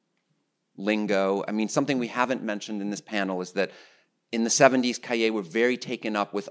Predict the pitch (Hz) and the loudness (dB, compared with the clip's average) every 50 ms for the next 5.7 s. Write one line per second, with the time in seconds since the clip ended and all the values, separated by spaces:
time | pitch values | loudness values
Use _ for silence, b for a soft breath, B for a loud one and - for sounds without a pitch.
0 | - - 104 107 117 120 120 123 110 98 110 104 98 B B B B B B B | -4 2 4 6 8 8 8 6 4 2 2 2 2 B B B B B B B
1 | _ - 104 95 - - - 117 107 113 123 120 104 127 117 117 117 117 107 104 | _ -8 -6 -6 -4 2 4 6 8 8 8 6 4 2 0 0 0 0 -2 -2
2 | 101 101 - - 101 101 101 90 98 98 - - - 117 120 - - 113 113 113 | -2 -4 -6 -6 -6 -6 -6 -6 -6 -8 -10 -8 -6 -6 -6 -4 -4 -2 -2 -2
3 | 110 - - 113 101 98 - - - 117 110 - - 110 101 95 78 78 92 - | -2 -2 -6 -6 -6 -6 -6 -6 -4 -2 -2 -2 -4 -6 -8 -8 -8 -10 -12 -8
4 | - 110 113 110 101 92 82 71 67 - - - _ _ _ - - 92 190 - | -4 -2 -2 0 -2 -2 -2 -4 -6 -8 -10 -16 _ _ _ -12 -12 -10 -8 -8
5 | - - 110 98 90 64 - - - - 104 95 92 | -6 -4 -2 -2 -2 -2 -4 -4 -2 0 0 0 0